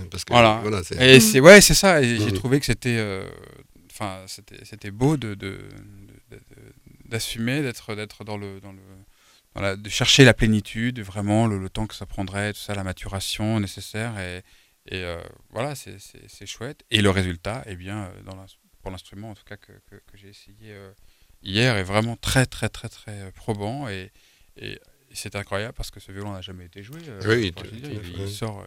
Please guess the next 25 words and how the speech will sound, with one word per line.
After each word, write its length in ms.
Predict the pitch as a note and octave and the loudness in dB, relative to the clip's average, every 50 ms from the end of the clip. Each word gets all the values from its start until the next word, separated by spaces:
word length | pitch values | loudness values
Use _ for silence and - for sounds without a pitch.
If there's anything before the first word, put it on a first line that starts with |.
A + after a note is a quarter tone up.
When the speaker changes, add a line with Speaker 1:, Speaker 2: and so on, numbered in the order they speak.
| - - | -18 -16
Speaker 2:
il 60 | - | -14
sort 160 | - - G#2 | -10 -10 -10
du 80 | F#2 F#2 | -8 -6
garage, 420 | F#2 F#2+ F#2 A2+ C#3+ D#3+ - - - | -6 -6 -6 -6 -8 -8 -8 -12 -12
si 140 | - - - | -14 -16 -16
on 40 | A2 | -12
peut 140 | - - F#2 | -8 -8 -8
dire. 240 | F#2 A2+ C#3+ D#3 C3 - - A2 G#2+ G2+ - - - - - - - | -6 -6 -6 -6 -8 -10 -14 -18 -16 -12 -8 -8 -8 -8 -4 4 10
Et, 140 | G2+ G2 F#2+ | 12 12 12
euh, 640 | F#2 F#2 F#2 F#2 F2+ F2+ F2+ F2+ F2 F2 F2 F2 F2 - - - F2+ | 12 12 12 10 8 6 4 2 -2 -2 -4 -6 -8 -10 -14 -18 -16
et 40 | |
il 140 | F2+ F2 E2+ - | -16 -14 -14 -14
sonne 340 | - - G2 G#2 G#2 F#2+ E2+ E2+ E2+ | -14 -14 -14 -14 -14 -14 -16 -18 -18
déjà 340 | F2 F2+ F2 E2+ F#2 G2+ G#2 | -16 -14 -14 -12 -12 -12 -14
très, 240 | - - - A2 G#2 | -16 -14 -12 -12 -12
très, 180 | - - - | -12 -14 -18
très 200 | G2 - - G2 | -18 -16 -16 -16
bien. 160 | E2+ E2 E2 F2+ | -16 -16 -16 -18
Donc 160 | G#2 G2+ F2+ _ - | -18 -20 -20 _ -20
il 40 | - | -20
faudra 300 | - F2+ - _ - F#2 | -20 -20 -20 _ -20 -20
juste, 280 | - - _ - - _ - | -20 -20 _ -20 -20 _ -20
euh, 40 | G2+ - - _ _ _ _ _ _ _ _ _ _ _ _ | -20 -20 -20 _ _ _ _ _ _ _ _ _ _ _ _
des 80 | - F2 | -8 -8
jeunes 440 | E2 - F#2 F2+ F2+ G2+ G#2 F#2+ F#2 | -6 -6 -4 -4 -6 -6 -10 -16 -18